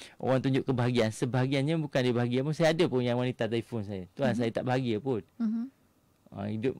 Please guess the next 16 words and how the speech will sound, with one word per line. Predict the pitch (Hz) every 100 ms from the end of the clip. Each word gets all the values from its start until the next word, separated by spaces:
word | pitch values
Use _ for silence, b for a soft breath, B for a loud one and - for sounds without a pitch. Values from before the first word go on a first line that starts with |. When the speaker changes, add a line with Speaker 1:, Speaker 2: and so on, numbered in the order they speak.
| -
Speaker 1:
keluarga | 123 113 117
dia | 113
bermasalah. | 117 110 110 107
Tapi | 98 107 135
sebab | 127 110 -
saya | - 107 113 113 110 107 - _ _ _ _ -
tengok | 117 120
orang | 117 120
lain | 120
bahagia, | 113 120 123 120 123
tu | -
yang | 127 113
saya | 113 113 110 - _ b b b
buat | - 117 -
kosmetik. | - 131 139 123 - - - _
Speaker 2:
Ah. | 240 233 240 240 233 220